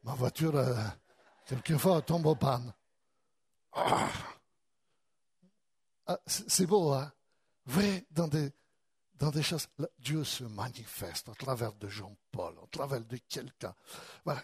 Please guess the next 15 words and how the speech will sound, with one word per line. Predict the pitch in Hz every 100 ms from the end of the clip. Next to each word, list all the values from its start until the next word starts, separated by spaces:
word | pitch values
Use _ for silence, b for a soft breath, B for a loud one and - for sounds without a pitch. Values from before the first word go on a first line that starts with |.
| -
Dieu | 147
se | 139 135
manifeste. | 110 104 110 95 - -
Quelque | 180 170 165
chose | 156 170 160
qui | - 147
se | -
passe, | - 104 95 - -
c'est | 147
le | 135
vécu, | 110 147 - - 110
c'est | - 160
formidable. | - 175 170 151 113 - - b b b b b b b _ -
Et, | 151 131 120
euh, | 104